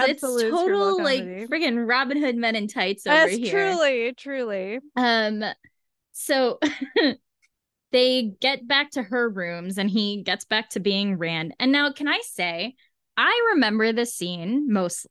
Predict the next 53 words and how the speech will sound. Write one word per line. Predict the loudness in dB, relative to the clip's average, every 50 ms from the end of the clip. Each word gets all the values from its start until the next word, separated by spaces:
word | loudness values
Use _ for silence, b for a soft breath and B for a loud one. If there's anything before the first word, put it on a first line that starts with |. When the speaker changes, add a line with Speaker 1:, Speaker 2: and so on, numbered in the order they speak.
| _
Speaker 1:
like, | 2 6 6 8
Speaker 2:
Oh, | 8
Speaker 1:
I | 8 8
Speaker 2:
really? | 8 10 8
Speaker 1:
remember | 8 8 8 6 4 0 0 0 0
that | 0 0 0
it | 0 -2 -6 -10 -8 -8
happened. | -8 -8 _ -14 -16 -16 -18 -20 -18 -14
Speaker 2:
No, | -12 -10 -8
I | -8 -8 -6
did | -4 -2 -2
Speaker 1:
I | 0
remember | 2 2 2 4 4 4 4 2 2
Speaker 2:
not. | 0
Speaker 1:
that | -2 -2 -2
the | -4
triple | -4 -2 -4 -4 -2 -4 0
bonding | 2 2 2 2 0 -2 -2 -2
happened, | -4 -4 -6 -6 -4 -6 -2 0 2 0 0 0 -6 B B B
Speaker 2:
No. | -20 B B B -2
Speaker 1:
but | 0 2 4
I | 4 4 4 2 2 2 0 -2 -8 -14 -4
thought | -2 2 2 4 4 2
it | 0 0
happened | -2 -4 -4 -2 -2 -2 -4 -4 -6
later. | -10 -6 -4 -2 0 0 0 0 0 0 -2 -2 -6 -8 -12 _ b b b
Like, | 0 2 2 2 2
for | 2 0 2
some | 2 4 4
Speaker 2:
Hmm. | 4
Speaker 1:
reason, | 4 2 2 2 2 2
I | 2
remember | 2 2 2 2 2 2 0 0 0
them | 2 2 2
being | 2 2 0 0 0
in, | 0 -2 -2
like, | -4 -6 -6 -10 -14 _ _ _ _ _ _ _ _ _ _ _ _ _ _ _ _ _ _ _ -6
a | -6 -6
shed | -4 -6 -6 -6 -4 -2 -2 0 2 2 4 4 2 2
or, | 0 0 0 0
like, | 0 0 0 -2
a | -6 -8
hovel | -10 -12 -4 -2 0 0 2 4 4 4 4
or | 2 0 -2 -2
something | 0 2 4 4 4 4 4 4
in | 4 4
the | 2
midst | 0 -2 -2 -4 -6 -8 -8 -8
of | -8
Speaker 2:
Weird. | -8 -8 -8
Speaker 1:
other | -6 -4 -4 -4 -4
things | -2 0 0 2 2 0 0
happening. | -2 -2 -2 -2 -2 0 0 0 0 0 -2 -6 -10